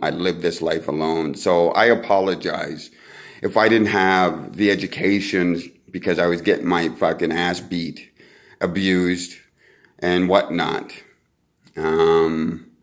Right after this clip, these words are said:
and my own stupidity on top of that for being, getting into crime, getting in, being a quote unquote criminal enterprise,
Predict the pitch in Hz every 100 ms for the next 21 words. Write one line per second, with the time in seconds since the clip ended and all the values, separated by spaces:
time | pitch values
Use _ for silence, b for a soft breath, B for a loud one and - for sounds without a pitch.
0 | _ 123 117 113 110 110 104 - 107 -
1 | 101 95 92 104 107 - _ _ b b
2 | b b 95 92 90 87 87 80 82 85
3 | - - 101 85 95 92 92 85 - 90
4 | 95 90 85 82 95 87 85 85 82 92
5 | 92 90 87 85 82 73 101 98 95 90
6 | 78 76 - b b b b b b -
7 | 127 113 107 113 113 107 104 104 - 107
8 | 107 101 101 101 107 95 90 92 92 98
9 | -